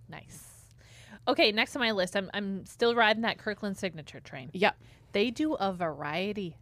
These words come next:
Speaker 1: snack pack. Have you heard of this?
Speaker 2: I have.
Speaker 1: So let me tell you what's in this variety snack pack. It's, so it's essentially all the Kirkland signature snacks that they offer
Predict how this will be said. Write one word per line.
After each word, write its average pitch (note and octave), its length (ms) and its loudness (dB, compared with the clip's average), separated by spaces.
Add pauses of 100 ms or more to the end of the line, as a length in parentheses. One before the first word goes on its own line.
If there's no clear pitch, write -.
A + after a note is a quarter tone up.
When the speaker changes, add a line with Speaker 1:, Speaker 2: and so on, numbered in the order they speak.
Speaker 1:
snack - 480 -12
pack. - 320 -20
Have F#3 220 -4
you G3 120 -4
heard F#3 200 -10
of - 100 -20
this? - 400 -18 (160)
Speaker 2:
I G#3 80 0
have. A#3 760 0 (280)
Speaker 1:
So F3 360 -2
let F3+ 200 -6
me C4 140 -6
tell D#4 240 0
you D4+ 240 -2
what's G3 580 -2
in F#3 320 -6
this F3+ 220 -8
variety D3+ 420 -4
snack - 340 -14
pack. - 300 -12
It's, - 340 -4
so A#3+ 300 2
it's - 300 -2
essentially B3 580 -2
all G#3 260 4
the G#3+ 120 -2
Kirkland G#3 360 -4
signature F#3 400 -6
snacks E3 400 -4
that - 140 -8
they D#3 120 -2
offer G#3+ 520 0